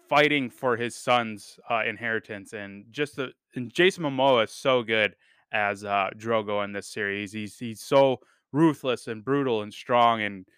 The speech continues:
just totally nails his character. Uh, another quote is, uh, "There is only one thing we say to death,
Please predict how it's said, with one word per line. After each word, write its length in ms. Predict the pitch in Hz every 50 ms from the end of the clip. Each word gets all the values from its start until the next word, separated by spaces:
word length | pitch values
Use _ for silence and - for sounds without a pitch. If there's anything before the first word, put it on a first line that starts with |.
| _ _ _ _ _ _
just 280 | - 151 143 127 - _
totally 300 | - 143 131 127 120 110
nails 260 | 104 104 98 101 95
his 140 | 98 92 -
character. 540 | - 113 107 98 98 - - 104 104 101 _ _ _ _ _ _ _ _ - _ _
Uh, 360 | - 117 117 120 120 120 123 127
another 240 | 135 143 156 165 165
quote 320 | - 175 165 156 - - _ _ _
is, 280 | - 143 135 127 117 120
uh, 360 | 127 123 123 120 120 117 113 107 101 101 113 _
"There 160 | - 147 160 160
is 80 | 143
only 240 | 151 160 165 170 160
one 440 | 143 123 123 127 143 147 147 151 139
thing 200 | - 151 143 143
we 80 | 131
say 160 | 117 - 123 110
to 100 | 104 98
death, 340 | 143 151 160 165 - _